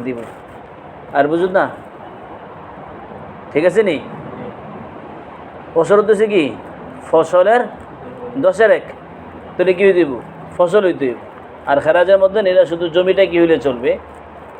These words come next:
চাষাবাদ যোগ্য হলেই কি চলবে? আর চাষাবাদের উপকরণগুলো কি করতে হইব? থাকতে হবে। ফাইন্নাহু ইশতারাতু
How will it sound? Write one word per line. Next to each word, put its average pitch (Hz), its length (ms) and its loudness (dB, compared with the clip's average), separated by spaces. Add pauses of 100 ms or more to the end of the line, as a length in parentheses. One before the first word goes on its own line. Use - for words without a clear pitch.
(180)
চাষাবাদ 156 460 4 (120)
যোগ্য 143 240 -4
হলেই 165 240 6
কি 190 100 2 (340)
চলবে? 147 280 2 (460)
আর 131 140 0
চাষাবাদের 160 480 4
উপকরণগুলো 170 400 2
কি 160 100 -4
করতে 175 160 2
হইব? 208 100 4 (400)
থাকতে 151 320 -4
হবে। 110 160 -4 (640)
ফাইন্নাহু 165 400 2
ইশতারাতু 151 440 2